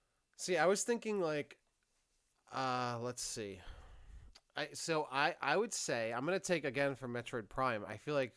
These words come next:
Chozo Ruins could be a good tourist attraction in universe, 'cause now there's no phasing on it. Like, if they get rid of the space pirates and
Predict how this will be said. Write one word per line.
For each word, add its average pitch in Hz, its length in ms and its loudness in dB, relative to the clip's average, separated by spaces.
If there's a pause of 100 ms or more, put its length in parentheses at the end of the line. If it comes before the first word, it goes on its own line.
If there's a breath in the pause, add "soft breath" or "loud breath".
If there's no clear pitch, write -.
(180)
Chozo 190 500 6
Ruins 147 380 4
could 123 140 -4
be 127 120 2
a 120 60 2
good 123 260 -2
tourist 127 380 -2
attraction 113 640 -2
in 151 220 2
universe, 131 800 -2 (440)
'cause 135 140 -2
now 170 120 8
there's 147 180 2
no 147 100 4
phasing 143 440 0
on 104 140 -2
it. 101 200 -6 (500)
Like, 127 100 -2
if 123 80 -2
they 147 120 0
get 180 120 8
rid 175 140 4
of 147 40 2
the 143 60 2
space 165 300 0
pirates 180 480 4
and 143 180 -2